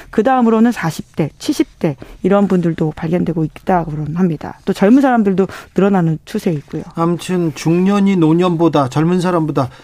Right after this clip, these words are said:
Speaker 2: 훨씬 취약하다고 하니 참, 음, 그러네요.
Speaker 1: 예, 우리 사회 여러 단면들을 보여주고 있다라고 할 수 있는데요. 일본 같은 경우에도 이제 고령의 일 인 가구가 점점 늘어나면서 가족도 해체되고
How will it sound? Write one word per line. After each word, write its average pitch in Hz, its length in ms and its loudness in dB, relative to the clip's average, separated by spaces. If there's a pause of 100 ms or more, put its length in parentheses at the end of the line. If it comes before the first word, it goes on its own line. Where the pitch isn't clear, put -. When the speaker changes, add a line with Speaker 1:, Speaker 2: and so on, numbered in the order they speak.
(220)
Speaker 2:
훨씬 220 460 2
취약하다고 202 840 -2
하니 160 260 0
참, 165 420 -6 (100)
음, 143 680 -2 (520)
그러네요. 165 580 -2 (140)
Speaker 1:
예, 185 200 4
우리 202 240 2
사회 285 200 4
여러 202 160 4
단면들을 262 520 4
보여주고 196 460 2
있다라고 180 520 0
할 226 80 0
수 220 100 -2
있는데요. 170 480 2 (360)
일본 294 260 4
같은 285 240 4
경우에도 214 580 4
이제 185 140 2
고령의 208 480 4
일 196 80 4
인 262 100 6
가구가 202 280 2
점점 185 340 2
늘어나면서 175 680 2
가족도 190 440 -2
해체되고 240 600 0